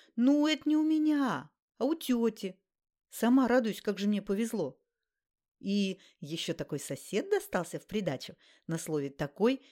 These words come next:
Ника выразительно подвигала бровями. Фыркаю в сторону соседской стены. «Там он уже или нет? По времени скоро придет. А вдруг и нет? Вдруг в загуле опять? Значит, обойдется без ужина.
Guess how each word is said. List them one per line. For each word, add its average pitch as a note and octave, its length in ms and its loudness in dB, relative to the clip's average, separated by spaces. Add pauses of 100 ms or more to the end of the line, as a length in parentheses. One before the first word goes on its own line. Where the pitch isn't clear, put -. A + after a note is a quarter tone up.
Ника F3+ 280 -2
выразительно F#3 600 -2
подвигала F3+ 480 -4
бровями. E3+ 560 -2 (840)
Фыркаю G#3 440 -2
в E3 40 -10
сторону F#3+ 360 -2
соседской D#3+ 540 -8
стены. E3 440 -4 (560)
«Там E3 260 -2
он D#3+ 120 -2
уже C3+ 300 -4 (260)
или D#3 220 -4
нет? F3 360 -2 (920)
По D#3+ 120 -4
времени E3+ 380 -2
скоро E3+ 300 0
придет. D#3 440 -8 (840)
А D#3+ 80 -8
вдруг B3 320 2
и E4 40 6
нет? E3+ 340 2 (440)
Вдруг F#3 420 -2 (280)
в D#3+ 80 -16
загуле F#3 460 -2
опять? C#3+ 360 -6 (800)
Значит, A#3 300 2
обойдется A3+ 460 2
без A3 220 -2
ужина. D3 380 -4